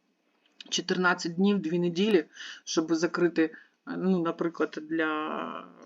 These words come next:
третьої групи все. Ну, не знаю.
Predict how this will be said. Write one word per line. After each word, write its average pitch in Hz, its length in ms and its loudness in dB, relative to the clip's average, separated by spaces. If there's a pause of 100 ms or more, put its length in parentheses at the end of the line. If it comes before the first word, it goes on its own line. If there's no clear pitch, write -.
(340)
третьої 165 400 2
групи 156 420 -6
все. - 400 -8 (540)
Ну, 196 160 2
не 202 120 2
знаю. 165 380 -6